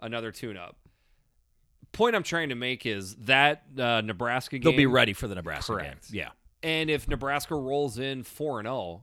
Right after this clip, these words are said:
Speaker 1: they're really gonna be ready for Nebraska at that
Speaker 2: Yeah.
Speaker 1: point. That's not a,
Speaker 2: But you
Speaker 1: that's not a trap game. That's not a look-ahead
Speaker 2: I'm not
Speaker 1: game.
Speaker 2: saying it's trap.
Speaker 1: But, and then I understand. They play Michigan State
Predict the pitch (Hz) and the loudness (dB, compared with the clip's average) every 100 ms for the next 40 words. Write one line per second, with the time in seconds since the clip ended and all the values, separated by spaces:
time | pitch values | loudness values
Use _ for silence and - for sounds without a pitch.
0 | _ - 131 127 113 117 208 190 98 - | _ -6 -4 -4 -6 -2 0 -2 -6 -16
1 | _ 107 110 95 87 87 87 92 _ - | _ -8 -6 -6 -10 -10 -12 -14 _ -10
2 | 98 82 82 85 - - - - 175 233 | -10 -10 -12 -12 -18 -20 -20 -14 0 6
3 | 262 254 - - _ - - 233 294 269 | 6 6 0 -10 _ -6 -2 0 0 0
4 | 139 - _ _ _ - 240 277 - 320 | 0 -2 _ _ _ 0 2 4 4 4
5 | 320 - 247 277 262 156 147 220 247 208 | 2 0 -2 -2 -2 -4 -4 -6 -6 -4
6 | 202 262 170 113 220 277 - 226 294 190 | -4 -2 0 2 4 2 2 0 0 -6
7 | - 117 - - - 226 233 220 233 233 | 0 -2 -2 -10 6 6 8 6 6 6
8 | 247 247 233 - 226 127 139 175 165 165 | 4 2 0 0 0 2 0 0 0 -2
9 | - 143 - 120 107 | -4 -6 -4 -2 -4